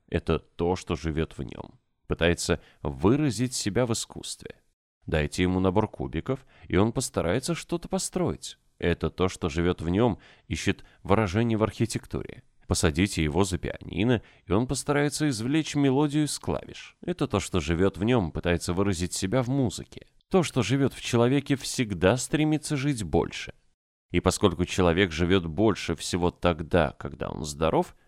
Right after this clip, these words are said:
закон природы в нём может искать только здоровье. Естественное состояние человека — это состояние совершенного здоровья. И всё в нём и в природе стремится к здоровью.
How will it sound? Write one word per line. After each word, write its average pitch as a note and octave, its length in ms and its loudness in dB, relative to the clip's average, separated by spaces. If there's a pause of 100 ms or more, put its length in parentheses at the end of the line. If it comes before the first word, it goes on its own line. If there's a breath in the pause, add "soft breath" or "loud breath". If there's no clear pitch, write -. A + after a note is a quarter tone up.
(120)
закон E2+ 440 -2
природы D#3+ 540 0
в C#3+ 100 -2
нём C#3+ 200 2
может B2 480 -2
искать - 600 -2
только E2+ 480 0 (220 soft breath)
здоровье. A1 760 -4 (520)
Естественное E2+ 720 0
состояние D#2+ 600 -4
человека — - 600 -4 (220)
это F#3 260 -2
состояние G2+ 840 2 (140)
совершенного - 840 -6
здоровья. G1+ 520 -12 (460)
И D2 320 2
всё E2 420 2
в F#2+ 100 2
нём A2+ 340 2
и D2+ 200 -4
в - 100 -10
природе F2+ 640 0 (180 soft breath)
стремится F#2+ 840 0
к - 80 -12
здоровью. - 600 -8